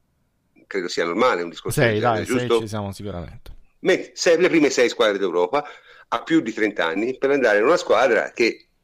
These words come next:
Speaker 1: so, onestamente, al di
Speaker 2: Eh,
Speaker 1: là
Speaker 2: nelle,
Speaker 1: del
Speaker 2: nelle prime sei italiane, forse, <laughs> sì.
Speaker 1: Forse, ecco, al di là dei discorsi
Speaker 2: Eh,
Speaker 1: roboanti
Speaker 2: ora sì, ora c'è,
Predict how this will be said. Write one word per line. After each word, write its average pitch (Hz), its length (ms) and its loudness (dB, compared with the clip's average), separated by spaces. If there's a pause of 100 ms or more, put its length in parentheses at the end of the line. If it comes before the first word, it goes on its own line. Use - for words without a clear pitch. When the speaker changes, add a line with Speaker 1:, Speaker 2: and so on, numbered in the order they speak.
(680)
Speaker 1:
so, - 240 -2
onestamente, 107 680 2
al 98 200 -2
di 87 80 -6
Speaker 2:
Eh, 98 40 0
Speaker 1:
là 127 200 4
Speaker 2:
nelle, 147 260 4
Speaker 1:
del 139 80 0
Speaker 2:
nelle 147 220 4
prime 160 260 6
sei 151 260 6
italiane, 120 540 4
forse, - 460 6 (100)
<laughs> - 60 -18
sì. 135 220 -8
Speaker 1:
Forse, 135 680 2
ecco, 120 400 0
al 131 160 0
di 123 100 -2
là 147 200 4
dei 120 140 0
discorsi 143 460 0
Speaker 2:
Eh, 131 40 4
Speaker 1:
roboanti 120 360 8
Speaker 2:
ora 120 160 6
sì, 107 200 -2
ora 104 260 0
c'è, - 220 -14